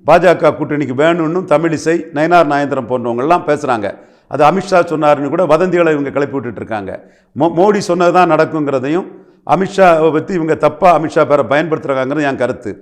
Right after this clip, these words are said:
ரெண்டாயிரத்தி இருபத்தொன்னுல பி ஜே பி இன்க்ளூசிவ் அலையன்ஸுக்குள்ள சசிகலா அம்மையார் வர முடியாதுன்னு நான் சொன்னனா இல்லையா? எத்தனை பேர் என்கிட்ட தோத்து போனீங்க?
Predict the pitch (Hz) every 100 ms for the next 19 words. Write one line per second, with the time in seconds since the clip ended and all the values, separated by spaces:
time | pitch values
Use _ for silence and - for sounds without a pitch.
0 | _ _ - 147 196 214 190 170 160 139
1 | 117 110 156 156 - - _ - 220 190
2 | 220 - 185 175 175 - 151 143 139 -
3 | 107 127 160 185 - - - 156 170 208
4 | 202 180 175 151 156 175 160 151 143 139
5 | 175 170 160 160 170 170 196 165 156 139
6 | - - _ _ - 156 - 208 175 240
7 | 233 208 196 196 190 175 160 170 156